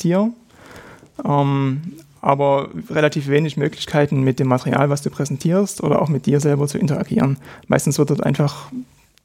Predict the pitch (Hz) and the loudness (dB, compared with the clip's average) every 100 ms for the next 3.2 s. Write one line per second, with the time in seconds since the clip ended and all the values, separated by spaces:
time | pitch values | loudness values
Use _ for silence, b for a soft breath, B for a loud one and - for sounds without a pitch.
0 | _ - 131 131 - 151 - 165 160 147 | _ -2 0 0 2 2 2 0 2 0
1 | 139 - 147 - 180 - - 147 160 170 | -4 0 0 2 0 0 0 2 2 0
2 | - 208 143 143 156 190 208 214 - 165 | -4 -4 -2 0 0 2 0 0 2 2
3 | 160 170 | 2 -2